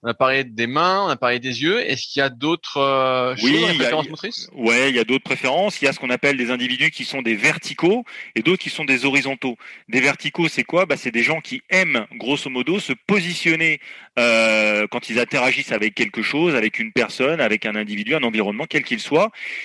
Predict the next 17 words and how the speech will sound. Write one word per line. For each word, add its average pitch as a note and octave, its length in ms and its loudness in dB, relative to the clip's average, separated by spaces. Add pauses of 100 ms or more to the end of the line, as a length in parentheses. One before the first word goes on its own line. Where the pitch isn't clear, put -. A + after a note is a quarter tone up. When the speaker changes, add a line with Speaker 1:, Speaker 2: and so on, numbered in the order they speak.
(100)
Speaker 2:
Ils B2+ 180 2
aiment G3+ 140 2
se D3 160 -4
mettre D#3 200 0
dans A#2+ 160 2
l'axe - 520 -2 (280)
de B2+ 100 2
leur B2+ 160 4
corps E3+ 360 4
par D#3 140 0
rapport D#3 300 2
à C3 100 0
ceux F3 200 -2
avec B2 200 0
quoi E3 180 2
ils B2+ 120 -4
interagissent. A#2+ 540 -2